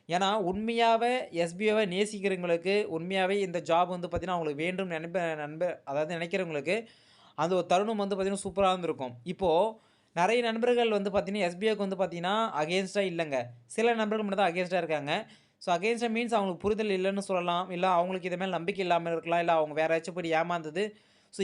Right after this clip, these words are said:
இங்க வந்து பார்த்து அவங்க கோவத்தை வந்து காமிக்கலாம். So அப்ப நிறைய பேர் எஸ் பி ஓ ஃபேக்கு, இன்னுமாடா நம்பிட்டு இருக்கீங்க, இன்னுமாடா இதெல்லாம் வந்து நம்பிட்டு இருக்கீங்கன்னு சொல்லிட்டு நிறைய கமெண்ட் செக்ஷன்ல நம்ம பார்த்துருக்கோம். So இனிமேட்டு அந்த கமெண்ட் செக்ஷன்லாம் தூக்கி தூர போடுங்க. So அந்த கமெண்ட் செக்ஷன்ல பண்ணவங்களே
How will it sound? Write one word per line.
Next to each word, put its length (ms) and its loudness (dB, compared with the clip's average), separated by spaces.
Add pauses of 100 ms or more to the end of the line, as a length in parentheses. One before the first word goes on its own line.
இங்க 160 -4
வந்து 160 0
பார்த்து 160 0
அவங்க 140 -4
கோவத்தை 300 2
வந்து 160 -4
காமிக்கலாம். 440 -2 (340)
So 60 2 (120)
அப்ப 140 0 (400)
நிறைய 300 4
பேர் 200 2
எஸ் 160 -4
பி 100 2
ஓ 100 0
ஃபேக்கு, 360 2
இன்னுமாடா 420 2
நம்பிட்டு 320 -6
இருக்கீங்க, 300 -6 (160)
இன்னுமாடா 380 0
இதெல்லாம் 360 2
வந்து 240 -4
நம்பிட்டு 340 -2
இருக்கீங்கன்னு 320 -8
சொல்லிட்டு 300 0
நிறைய 240 0
கமெண்ட் 260 -4
செக்ஷன்ல 240 -10
நம்ம 200 -2
பார்த்துருக்கோம். 440 0 (480)
So 60 -4 (120)
இனிமேட்டு 440 2
அந்த 200 0
கமெண்ட் 260 -2
செக்ஷன்லாம் 380 -6
தூக்கி 300 -4
தூர 120 2 (100)
போடுங்க. 260 0 (460)
So 140 -4
அந்த 120 -2 (100)
கமெண்ட் 260 -2
செக்ஷன்ல 380 -4
பண்ணவங்களே 460 0